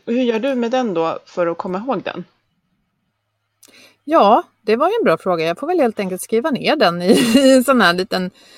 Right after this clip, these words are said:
Speaker 2: notering. Kanske klistra på skrivbordet eller någonting.
Speaker 1: Ja.
Speaker 2: Alltså, um, datorskrivbordet tänkte jag då på.
Speaker 1: Ja.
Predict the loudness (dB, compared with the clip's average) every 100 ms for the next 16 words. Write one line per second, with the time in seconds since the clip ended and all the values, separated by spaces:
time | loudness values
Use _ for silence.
0 | _ -4 -2 0 -4 -4 -2 -2 -6 -16
1 | _ _ -10 -8 -4 -6 -6 -10 -8 -8
2 | -6 -4 -4 -2 -4 -4 -6 -6 -8 -8
3 | -10 -10 -12 -10 -2 0 2 2 2 -4
4 | -4 -6 _ _ _ 2 2 -4 -6 -8
5 | -4 -2 -2 -6 -10 -8 -8 -8 -10 -12
6 | -6 -6